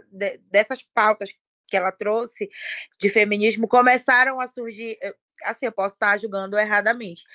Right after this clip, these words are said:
mas começaram a surgir histórias tristes, assim, que elas não, não tinham mencionado antes, assim, acho que a única pessoa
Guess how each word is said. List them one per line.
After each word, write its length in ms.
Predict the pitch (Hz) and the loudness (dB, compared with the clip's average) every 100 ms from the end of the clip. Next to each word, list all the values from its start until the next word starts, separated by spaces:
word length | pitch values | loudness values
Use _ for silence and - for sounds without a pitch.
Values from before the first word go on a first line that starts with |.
| - _ - | -20 _ -2
mas 200 | 220 226 | 0 0
começaram 520 | 254 254 254 262 269 | 2 2 4 2 2
a 60 | 269 | -2
surgir 400 | 277 269 240 269 | -4 -8 -6 -8
histórias 480 | 269 269 262 302 - | -6 -2 0 -2 -6
tristes, 720 | 277 269 233 - - - - _ _ | -8 -8 -8 -12 -14 -14 -20 _ _
assim, 560 | 220 226 262 208 180 - _ _ | 2 4 4 4 0 -10 _ _
que 80 | 277 | 4
elas 300 | 269 285 311 - _ _ - | 4 4 0 -4 _ _ -16
não, 100 | 349 523 523 | -10 -10 -6
não 240 | 508 523 508 | -4 -4 -2
tinham 260 | 494 494 349 | -2 0 0
mencionado 680 | 302 - 247 226 208 196 | 0 0 0 2 0 0
antes, 280 | 190 180 - | -2 -4 -8
assim, 200 | 175 - | -8 0
acho 160 | 202 220 | 0 2
que 60 | 240 | -2
a 60 | |
única 220 | 269 359 | -2 -4
pessoa 540 | 349 302 - 254 262 | -2 -2 0 4 4